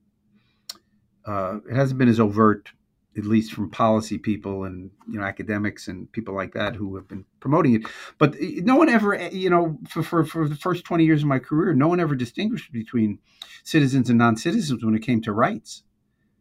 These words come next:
No one ever said, "Oh, no, they're a non-citizen. They shouldn't get this right." No one ever said that. It never came up in the case. And then it was like, "Oh, well, why don't we just throw 'em in jail and, and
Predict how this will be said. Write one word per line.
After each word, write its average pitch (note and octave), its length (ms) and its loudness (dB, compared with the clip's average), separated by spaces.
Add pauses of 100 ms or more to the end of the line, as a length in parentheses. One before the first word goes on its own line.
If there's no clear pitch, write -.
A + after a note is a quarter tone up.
(180)
No D3+ 80 4
one A#3 100 6
ever G#3 120 4
said, D#3+ 160 6
"Oh, D3+ 100 8
no, C3 300 6
they're B2+ 200 0
a A#2 40 -2
non-citizen. C3 540 2
They G#2 100 -4
shouldn't B2 280 0
get D#3+ 200 0
this A2+ 220 -6
right." E2+ 220 -14 (460)
No A3+ 100 2
one D4 80 2
ever C#4 120 -4
said B3 280 -6
that. - 180 -12 (100)
It D#3 140 -6
never A3+ 180 -2
came F#3+ 220 -8
up G#3 100 -8
in - 60 -8
the - 60 -4
case. - 380 -10 (460)
And C3 120 2
then E3 360 0 (120)
it C3+ 80 -2
was B2+ 140 0
like, A#2+ 280 -2 (100)
"Oh, G#3+ 140 6
well, B2 220 0
why C#3+ 120 2
don't G3+ 80 2
we G#3+ 80 2
just E3 200 -4
throw C#3 140 0
'em C3+ 100 4
in C3 60 2
jail C3+ 180 2
and, B2+ 300 2
and A#2 320 -2